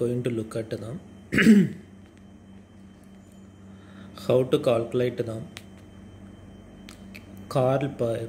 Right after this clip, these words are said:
Pearson's the coefficient of skewness. It is the, <clears throat> it comes in business and statistic book. We have some data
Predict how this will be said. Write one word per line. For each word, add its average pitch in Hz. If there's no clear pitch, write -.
Pearson's 120
the 113
coefficient 113
of 104
skewness. 113
It 123
is 143
the, 117
<clears throat> -
it 123
comes 127
in 135
business 117
and 110
statistic 107
book. 110
We 123
have 127
some 113
data 107